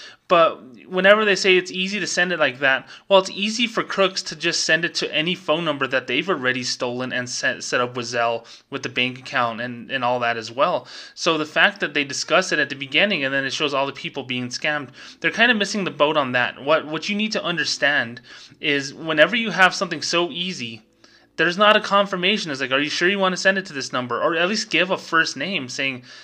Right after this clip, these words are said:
"Hey, we know that there's a person named James with this phone number on here. Is it with James that you're sending the money to?" Then that's when you hit yes or confirm. Give them an extra chance to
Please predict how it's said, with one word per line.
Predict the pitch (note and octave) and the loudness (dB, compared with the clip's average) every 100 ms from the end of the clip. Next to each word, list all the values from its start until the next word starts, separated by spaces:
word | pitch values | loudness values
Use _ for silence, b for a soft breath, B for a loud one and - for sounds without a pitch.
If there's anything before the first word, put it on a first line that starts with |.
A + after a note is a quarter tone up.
| B | B
"Hey, | - A#3+ F3+ | -4 0 0
we | C#3+ F3+ F3 | -2 -8 -6
know | D3+ F3+ | -2 -2
that | E3+ D#3 | -2 0
there's | E3 D#3 | 0 0
a | |
person | - F3 E3 D#3 | -4 -4 -4 -4
named | C#3+ C#3+ C3+ | -2 -4 -4
James | A#2 C#3 F3 C3+ A#2 | -6 -4 -4 -6 -8
with | B2+ B2+ | -8 -4
this | C3+ - | -4 -4
phone | C3 B2+ | -6 -4
number | B2+ B2+ | -6 -2
on | B2 B2 | -2 -2
here. | C3 B2+ B B B | -2 -4 B B B
Is | B2+ C3 | -4 0
it | D3+ D3+ | -2 0
with | D3+ | -2
James | D3+ D3+ F3+ E3+ | 0 0 0 -6
that | |
you're | F3 | -8
sending | - F3 F3 | -4 -4 -4
the | |
money | E3+ F3 F#3 | -4 -4 -4
to?" | F#3+ G3 G3 B B _ | -6 -8 -10 B B _
Then | F#3+ A3+ A3 | 2 2 6
that's | G3+ G3+ | 4 4
when | G#3+ | -2
you | G#3 | -4
hit | F3 G#3+ G#3 | -2 -4 0
yes | B3+ G3+ - | 2 2 2
or | D#3+ | -4
confirm. | D#3 D3+ - G3+ D3+ B2+ | -4 -12 0 2 2 0
Give | E3+ F#3 | 0 0
them | F3+ G3 | 2 0
an | D3+ | 0
extra | B2 C#3+ - D3+ C3 B2 A#2 - | -4 -6 -4 0 2 0 -2 -8
chance | - - D3+ D3+ - | -8 2 2 2 -4
to | - B2 A#2+ | -4 -2 -2